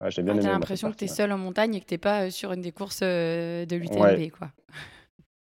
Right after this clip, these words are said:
Speaker 1: Ouais, ouais, ouais, c'est ça. T'es vraiment en randonnée tout seul. Et, et l-, je trouve que c'est des parties, enfin, qui, une fois qu'on est là-haut, ça s-, je l'ai pas trouvé très difficile. Alors, c'est pas facile, hein,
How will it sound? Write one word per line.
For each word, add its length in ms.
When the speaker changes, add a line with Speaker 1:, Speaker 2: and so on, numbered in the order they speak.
Speaker 1:
Ouais, 300
ouais, 160
ouais, 220
c'est 140
ça. 220
T'es 140
vraiment 320
en 20
randonnée 320
tout 140
seul. 340
Et, 600
et 60
l-, 280
je 120
trouve 160
que 60
c'est 140
des 160
parties, 340
enfin, 160
qui, 600
une 140
fois 160
qu'on 140
est 80
là-haut, 320
ça 140
s-, 600
je 220
l'ai 140
pas 120
trouvé 260
très 200
difficile. 600
Alors, 120
c'est 100
pas 120
facile, 320
hein, 120